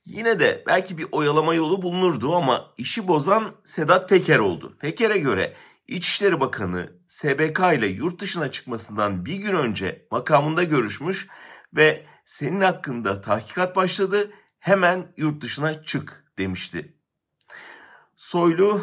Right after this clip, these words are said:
o görüşmede Korkmaz'dan kırk beş milyon dolarlık bir alacağını da silmesini istemiş. "Yukarıdakinin haberi var." demişti. Böylece Erdoğan da işin içine dahil oldu.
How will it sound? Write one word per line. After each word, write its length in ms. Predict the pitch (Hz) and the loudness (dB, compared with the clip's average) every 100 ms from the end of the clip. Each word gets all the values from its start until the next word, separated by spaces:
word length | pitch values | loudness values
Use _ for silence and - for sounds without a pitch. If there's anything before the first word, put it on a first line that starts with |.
| - | -4
o 160 | - 160 | -4 0
görüşmede 800 | 151 120 - 113 104 139 165 180 | 0 0 -2 -2 0 2 2 0
Korkmaz'dan 800 | - 123 131 127 127 147 147 147 | -2 -2 0 -2 0 2 0 0
kırk 320 | - 147 - | -6 -8 -4
beş 300 | 151 180 175 | 0 0 0
milyon 380 | 170 151 156 143 | -4 0 0 2
dolarlık 520 | 131 127 123 123 - | 0 4 4 2 -8
bir 140 | 139 143 | -8 0
alacağını 580 | 127 131 135 143 131 127 | 0 2 2 2 2 0
da 100 | 190 | -2
silmesini 580 | 190 165 135 147 151 175 | -2 -4 -2 -2 0 -2
istemiş. 600 | 143 - 123 185 - - - - - _ | -2 -2 -2 -2 -6 -10 -20 -20 -20 _
"Yukarıdakinin 720 | - - 202 196 196 202 208 180 | -14 2 4 4 0 -2 0 4
haberi 360 | 151 170 170 | 6 6 8
var." 220 | 147 107 | 8 6
demişti. 460 | 92 90 - - - _ _ _ _ _ _ _ _ | 2 -6 -10 -12 -18 _ _ _ _ _ _ _ _
Böylece 720 | 110 156 180 135 131 180 180 - - | -2 2 4 2 0 0 -2 -8 2
Erdoğan 420 | - 151 113 98 87 | 4 6 4 0 -2
da 80 | |
işin 260 | - - 101 | -6 -6 -6
içine 280 | 95 104 95 | -4 -4 0
dahil 240 | 95 101 | 0 0
oldu. 360 | 85 80 76 | -4 -6 -10